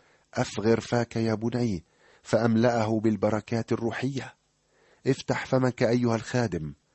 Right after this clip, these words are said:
الواعظ، المعلم والكارز، وأنا أملأه بكلامي. أنا أعطيك كلمة عند افتتاح فمك. ما أروعك يا إلهنا. صديقي،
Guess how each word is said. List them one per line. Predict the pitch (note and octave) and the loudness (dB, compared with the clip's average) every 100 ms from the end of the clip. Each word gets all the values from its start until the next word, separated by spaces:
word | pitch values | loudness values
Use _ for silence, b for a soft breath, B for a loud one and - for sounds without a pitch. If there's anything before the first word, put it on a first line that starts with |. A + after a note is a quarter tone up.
| _ - | _ 0
الواعظ، | A2+ G#2 A#2+ C3 G2 D#2 - _ _ _ - | 0 2 2 0 -4 -10 -14 _ _ _ -2
المعلم | A#2 A2+ A2+ G#2 B2+ B2+ B2 A#2+ - | 2 4 2 2 0 0 0 -2 -2
والكارز، | G#2 C3 - C#3+ C3+ G#2+ E2+ - b b b b | -2 -2 -4 -4 -2 -4 -4 -12 b b b b
وأنا | G2 F#2+ A2+ G#2+ - A2 | 0 2 4 2 2 0
أملأه | G2+ F#2 G2 E2+ F2+ F#2 F2+ - _ _ - | 0 0 0 -2 -4 -2 -2 -4 _ _ -2
بكلامي. | F#2+ - F#2 F#2 E2+ E2 - _ _ _ _ _ _ - | -2 0 -4 -4 -8 -10 -14 _ _ _ _ _ _ 0
أنا | A#2 A2+ G#2+ A2+ | 4 4 4 0
أعطيك | G2 - A#2+ - A#2 A2 | 0 0 -2 0 0 0
كلمة | - A2+ A2+ A2 | 0 0 2 2
عند | F#2+ G#2+ G#2 | 0 0 -2
افتتاح | G2+ - G2+ A2+ - | -2 -2 -2 -2 -2
فمك. | A#2 A2+ G2 _ - _ _ _ _ _ _ C3 | -6 -6 -10 _ -20 _ _ _ _ _ _ 0
ما | G#2+ F2 | 2 2
أروعك | F#2 F#2 D#2 - | 4 2 2 -4
يا | F2 E2+ | -2 -2
إلهنا. | F2 D#2+ D#2 D#2+ D#2+ - _ _ b b b b b | -4 -6 -8 -8 -10 -12 _ _ b b b b b
صديقي، | - G#2+ A#2 A#2 A2+ G#2+ | -2 0 0 0 2 2